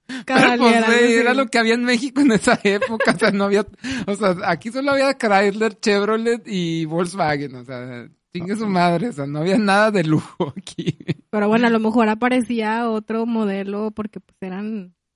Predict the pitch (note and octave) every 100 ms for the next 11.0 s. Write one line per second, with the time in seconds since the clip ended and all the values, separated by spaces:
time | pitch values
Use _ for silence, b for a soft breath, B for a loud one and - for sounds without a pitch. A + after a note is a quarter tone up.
0 | _ _ _ _ _ _ _ - A3 G#3
1 | G#3 F#3+ G3+ G#3 B3 E4+ E4 D#4 A3+ G3+
2 | G#3 E3+ E3+ D#3+ D3+ F3 F3+ A3 - _
3 | F3+ F3 G3 F#3 F#3 D3+ C#3+ D3 D3 D3+
4 | F3+ - _ _ _ _ _ _ _ _
5 | _ _ C3+ C#3 C#3+ D3 D#3 D#3+ D#3+ D3+
6 | _ _ _ C#3+ C#3 C#3+ C3+ - D#3+ F#3+
7 | G3 _ _ A#2 - _ - B2+ A#2 A#2
8 | A2+ A2+ G#2+ A#2+ _ _ _ _ _ _
9 | _ _ _ _ _ _ _ - C#3+ C#3
10 | C#3 C#3 C#3 C#3 C#3 C3+ C3+ C3+ C3+ C3+